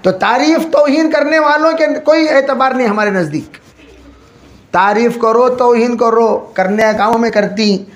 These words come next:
तुम ना पसंद आए, ना को आंदे, वो सब हमें care कर लेती नहीं। किस्सा ख़त्म। ठीक है भाई, इंशाअल्लाह।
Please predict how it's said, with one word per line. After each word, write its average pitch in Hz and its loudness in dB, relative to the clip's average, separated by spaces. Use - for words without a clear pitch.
तुम 208 2
ना 208 2
पसंद 240 0
आए, 247 2
ना 233 0
को - -2
आंदे, 233 2
वो 208 2
सब 240 2
हमें 226 0
care 226 2
कर 214 -2
लेती 214 0
नहीं। 190 2
किस्सा 285 0
ख़त्म। 208 -4
ठीक 233 0
है 302 4
भाई, 359 0
इंशाअल्लाह। 302 -2